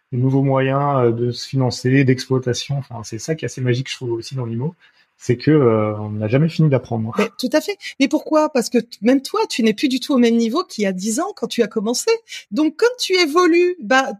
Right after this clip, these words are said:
Speaker 2: tes, tes besoins et tes envies évoluent et en face, les solutions qui sont apportées, euh, évoluent aussi. Donc, au fur et à mesure de ton parcours, bah, tu apprends plein de choses et, et c'est ce qui est beau en immobilier, c'est que, euh, euh, bah, c'est une aventure de toute une vie.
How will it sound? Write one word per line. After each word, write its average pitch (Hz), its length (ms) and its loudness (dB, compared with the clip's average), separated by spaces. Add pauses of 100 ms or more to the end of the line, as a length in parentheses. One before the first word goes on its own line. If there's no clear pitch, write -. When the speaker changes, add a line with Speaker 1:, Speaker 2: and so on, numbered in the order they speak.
(120)
Speaker 2:
tes, 269 300 0 (280)
tes 233 160 4
besoins 262 500 0
et 277 100 0
tes 214 200 0
envies 240 320 0
évoluent 220 420 2 (140)
et 208 140 0
en 196 100 2
face, 320 280 -4
les 202 80 -2
solutions 269 540 -2
qui - 100 -8
sont - 160 -6
apportées, 190 380 -8 (340)
euh, 196 160 4
évoluent 226 500 4
aussi. - 280 0 (400)
Donc, 240 220 2
au 226 60 4
fur 320 280 -2
et 285 140 4
à 254 80 6
mesure 247 340 2
de 240 100 4
ton 220 220 -4
parcours, 233 540 -6
bah, 185 100 -6
tu - 160 -10
apprends 180 280 -10
plein 180 180 -10
de 180 60 -10
choses 226 300 -8
et, 175 180 -4
et 196 40 -4
c'est 196 140 0
ce - 60 -4
qui 233 120 0
est 214 60 4
beau 208 140 0
en 262 120 4
immobilier, 226 640 2 (240)
c'est 214 180 -2
que, 233 160 -2
euh, 247 400 4 (300)
euh, 180 320 0
bah, - 340 -6
c'est 196 200 -2
une 185 100 0
aventure 214 400 2
de 247 80 6
toute - 320 -2
une 262 100 4
vie. 208 240 -2